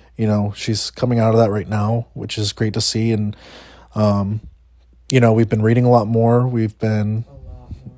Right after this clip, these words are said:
Speaker 1: Yeah.
Speaker 2: I've gone
Speaker 1: Oh.
Speaker 2: through, like, two books already this month, which is crazy 'cause I haven't read <laughs> since, like,
Speaker 1: <laughs>
Speaker 2: like, school. Like, that was probably, like, when I had to actually write a book report, and I still wouldn't read it. I would go on sparknotes dot com and I would get all the <laughs> information that I needed.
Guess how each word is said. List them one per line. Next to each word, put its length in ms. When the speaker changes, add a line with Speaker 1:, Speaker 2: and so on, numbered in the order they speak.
Speaker 1:
Yeah. 320
Speaker 2:
I've 120
gone 100
Speaker 1:
Oh. 80
Speaker 2:
through, 160
like, 180
two 200
books 280
already 280
this 200
month, 160
which 200
is 100
crazy 460
'cause 160
I 80
haven't 360
read 360
<laughs> 40
since, 600
like, 160
Speaker 1:
<laughs> 840
Speaker 2:
like, 160
school. 760
Like, 180
that 100
was 140
probably, 260
like, 180
when 120
I 40
had 280
to 180
actually 560
write 200
a 40
book 200
report, 320
and 80
I 20
still 300
wouldn't 200
read 140
it. 100
I 60
would 100
go 140
on 100
sparknotes 560
dot 200
com 260
and 100
I 80
would 240
get 300
all 180
the 300
<laughs> 0
information 720
that 100
I 120
needed. 420